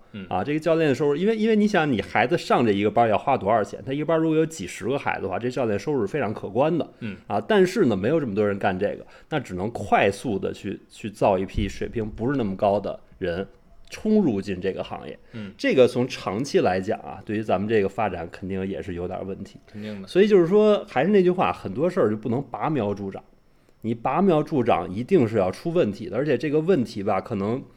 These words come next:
Speaker 2: 一段时间它消化不了。
Speaker 1: 嗯。
Speaker 2: 啊。
Speaker 1: 嗯，行。其实，呃，我，我特别同意小陈刚才说的那些，
Speaker 2: 嗯。
Speaker 1: 但其实也还是有一些这种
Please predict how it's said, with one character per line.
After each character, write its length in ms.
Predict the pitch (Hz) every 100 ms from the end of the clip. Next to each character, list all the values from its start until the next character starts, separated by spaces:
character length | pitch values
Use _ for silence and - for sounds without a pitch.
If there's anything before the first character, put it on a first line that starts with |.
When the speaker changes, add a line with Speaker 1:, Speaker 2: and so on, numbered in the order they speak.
| - _ _
Speaker 2:
一 100 | 120
段 180 | 139 131
时 140 | -
间 180 | 117 135
它 140 | 123 135
消 220 | - 156
化 180 | 135 107
不 80 |
了。 160 | 107 - - -
Speaker 1:
嗯。 240 | 117 107 107 -
Speaker 2:
啊。 100 | - 104 - _ 117
Speaker 1:
嗯， 160 | 107
行。 240 | - 92 98 - - - -
其 140 | - 202
实， 320 | 202 190 202
呃， 400 | 104 95 90 90 - -
我， 140 | 117 113
我 200 | 113 101 - - _
特 100 | -
别 180 | 151 147
同 180 | 147 123
意 20 |
小 120 | 113 92
陈 100 | 104
刚 100 | 113
才 40 |
说 120 | 113 107
的 60 |
那 60 | 92
些， 260 | - 90 -
Speaker 2:
嗯。 140 | 98 90
Speaker 1:
但 100 | 165
其 140 | 180
实 140 | 185 165
也 100 | 98
还 200 | - 95
是 140 | 190
有 180 | 120 87
一 100 | 87
些 240 | - 98
这 100 | 98
种 300 | 95 85 90